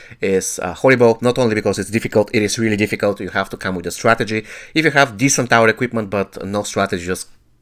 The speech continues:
come up with three of your best characters and try to beat it,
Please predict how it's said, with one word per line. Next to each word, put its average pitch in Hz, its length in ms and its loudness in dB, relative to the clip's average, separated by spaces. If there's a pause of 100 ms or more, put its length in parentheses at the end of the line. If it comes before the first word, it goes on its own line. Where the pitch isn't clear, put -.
(120)
come 95 200 -4
up 92 120 -4
with 95 160 -8
three 104 200 -4
of 92 100 -2
your 87 80 -6
best 85 300 -6
characters 90 420 -6 (260)
and 101 120 -6
try 98 120 0
to 92 120 -4
beat 120 160 2
it, 120 120 0